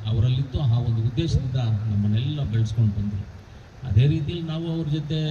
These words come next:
ನಿಯತ್ತಾಗಿ ನ್ಯಾಯ ನೀತಿ ಧರ್ಮದಿಂದ ಪಾಲನೆ ಮಾಡಿಕೊಂಡು ನಾವು ಬರ್ತಾಯಿದ್ವಿ.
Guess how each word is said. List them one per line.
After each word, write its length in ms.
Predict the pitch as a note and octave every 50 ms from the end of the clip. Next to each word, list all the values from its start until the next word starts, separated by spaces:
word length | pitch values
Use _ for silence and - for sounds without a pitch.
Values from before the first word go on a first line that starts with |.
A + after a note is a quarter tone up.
| D3+ D3+ D3 - B2 B2
ನಿಯತ್ತಾಗಿ 560 | C3 C#3 C#3+ C#3 C#3+ C#3 C#3 C#3 C3+ C#3+ C#3
ನ್ಯಾಯ 300 | C3 B2+ C3 C3+ C#3 C3+
ನೀತಿ 340 | C3 C3 B2+ A2+ C3 A#2+ -
ಧರ್ಮದಿಂದ 460 | A#2 A2+ B2 B2+ C3 A#2+ B2 B2 A#2+
ಪಾಲನೆ 340 | A#2 A#2 B2 A#2 A#2+ A#2+ A#2
ಮಾಡಿಕೊಂಡು 460 | A2+ A2+ G#2+ G2+ G#2+ A2 A2+ A#2+ C3 A#2 G#2 G#2 - G#2+ G#2+ G#2
ನಾವು 160 | G#2 A#2+ C3 B2+
ಬರ್ತಾಯಿದ್ವಿ. 580 | - A2+ A2 - - A2+ A2 G2 F#2+ - -